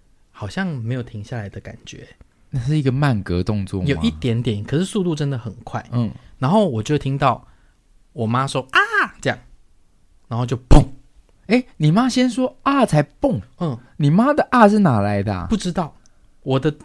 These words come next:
Speaker 1: 我，可能也是我记错，因为那个，那个场面太混乱了。
Speaker 2: 因为照理来说应该是蹦，
Speaker 1: 啊。
Speaker 2: 同时、啊，对啊。
Speaker 1: 对，可是呢，我，我就想说我妈是不是她刚好回头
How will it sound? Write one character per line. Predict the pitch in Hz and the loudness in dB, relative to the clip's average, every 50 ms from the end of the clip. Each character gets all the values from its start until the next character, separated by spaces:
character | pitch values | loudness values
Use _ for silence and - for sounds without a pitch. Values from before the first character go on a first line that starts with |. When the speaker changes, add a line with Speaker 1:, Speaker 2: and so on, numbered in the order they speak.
| - | -4
Speaker 1:
我， | - 156 143 | 2 2 2
可 | 147 - - - - - | 2 0 -6 -2 0 0
能 | 143 151 | 2 2
也 | 160 139 | 2 0
是 | 120 - | 0 0
我 | 208 156 120 | -2 -2 -2
记 | 120 156 143 | -4 -6 -8
错， | - - 147 120 - - _ _ _ | -6 -6 -6 -8 -8 -12 _ _ _
因 | - 220 240 | 0 2 2
为 | 240 | 4
那 | 240 233 | 4 2
个， | 196 165 147 - - - - - - | 0 -2 -4 -6 -12 -12 -12 -8 -4
那 | 208 214 | -2 -2
个 | 196 170 | -2 -2
场 | - - 120 107 | -4 -6 -6 -6
面 | 123 147 139 127 | -4 -4 -6 -6
太 | - - 143 | -6 -6 -6
混 | - - 156 135 120 | -4 -2 -2 0 0
乱 | 123 127 113 | -2 -2 -2
了。 | 214 | 0
Speaker 2:
因 | 277 | 0
为 | 302 | 4
照 | 294 320 302 | 6 6 6
理 | 233 | 8
来 | 175 170 | 6 6
说 | 208 226 | 4 2
应 | 233 | 0
该 | 240 240 | 0 -2
是 | 226 233 - - | -4 -6 -2 6
蹦， | - 269 240 185 147 131 131 - | 8 10 10 10 6 2 0 0
Speaker 1:
啊。 | 156 165 175 160 | 2 2 2 2
Speaker 2:
同 | 135 120 | 2 0
时、 | - - - | -2 -2 -2
啊， | 170 175 | -2 -2
对 | - - 226 220 | -2 0 2 4
啊。 | 202 196 | 4 4
Speaker 1:
对， | 220 160 - - - - - - _ - | 4 2 2 -2 -10 -20 -20 -20 _ -6
可 | - 139 | -4 -4
是 | - - 220 | -2 0 0
呢， | 208 196 | 0 0
我， | 175 135 123 - - | 0 -2 -4 -2 0
我 | 139 120 | 0 0
就 | - 240 | 0 0
想 | - - 131 117 | -2 -2 -4 -2
说 | 113 151 | 0 0
我 | 156 139 | 0 0
妈 | 117 120 127 135 | 0 0 -2 -2
是 | - 156 | -4 -6
不 | 135 | -6
是 | 127 147 | -4 -4
她 | 139 135 131 | -4 -4 -4
刚 | - 139 131 | -4 -4 -4
好 | 127 107 98 | -4 -6 -6
回 | - - - - 107 110 | -10 -12 -8 -6 -6 -6
头 | 110 - 113 107 104 104 107 110 | -6 -6 -6 -6 -6 -6 -8 -12